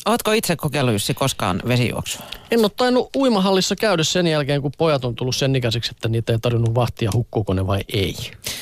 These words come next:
Speaker 1: Mä kokeilin itse sitä viime talvena ja, tota, kerran. Rankkaa se <laughs> oli, mut, tota, kyllä kaikista terveyshyödyistään huolimatta mun mielestä aivan kuolettavan tylsää.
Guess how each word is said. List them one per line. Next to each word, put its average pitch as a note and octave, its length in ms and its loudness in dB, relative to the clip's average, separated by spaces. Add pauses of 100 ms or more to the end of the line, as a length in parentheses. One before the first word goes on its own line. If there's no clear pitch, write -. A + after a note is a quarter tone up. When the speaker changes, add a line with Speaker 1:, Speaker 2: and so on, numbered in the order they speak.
(220)
Speaker 1:
Mä F#3+ 80 0
kokeilin E3+ 380 0
itse E3 180 0
sitä C#3+ 240 0
viime C3+ 240 0
talvena A#2 420 2
ja, A#2 120 2
tota, C3 440 -2 (640)
kerran. C3+ 320 -2 (680)
Rankkaa A3 440 0
se D#3 120 2 (100)
<laughs> - 120 0
oli, E3 160 2 (440)
mut, D3+ 220 0
tota, C#3+ 320 0 (580)
kyllä D#3 280 0 (760)
kaikista E3+ 400 0
terveyshyödyistään C3+ 1300 0
huolimatta B2 500 0
mun C3+ 160 2
mielestä A#2+ 260 -2
aivan B2+ 260 0
kuolettavan B2 680 0
tylsää. A#2 520 0